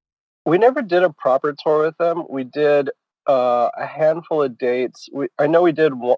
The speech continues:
uh, One Off one time in Mammoth with them, uh, probably right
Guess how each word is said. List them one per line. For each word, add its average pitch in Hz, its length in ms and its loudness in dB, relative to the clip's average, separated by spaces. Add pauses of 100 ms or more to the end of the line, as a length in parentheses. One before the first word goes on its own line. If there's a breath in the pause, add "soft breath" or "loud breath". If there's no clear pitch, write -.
uh, 123 160 0
One 123 340 2
Off 147 300 2 (360)
one 151 180 -2
time 156 440 -2
in 117 260 -6
Mammoth 131 460 0 (160)
with 143 260 -6
them, 147 480 6 (360)
uh, 113 800 2 (200)
probably 117 760 -4 (920)
right 113 560 0